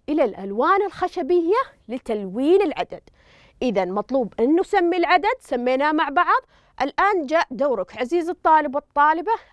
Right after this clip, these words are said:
أن تختار اللون الذي ترغب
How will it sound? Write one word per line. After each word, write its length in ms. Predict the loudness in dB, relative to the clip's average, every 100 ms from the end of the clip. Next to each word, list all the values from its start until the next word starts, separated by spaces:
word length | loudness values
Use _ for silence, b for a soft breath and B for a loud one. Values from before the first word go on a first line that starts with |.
| -8
أن 180 | -6 -6
تختار 520 | -8 -8 0 0 2 -4
اللون 480 | -6 -2 0 0 0
الذي 300 | -4 -4 -2
ترغب 420 | -2 -2 0 0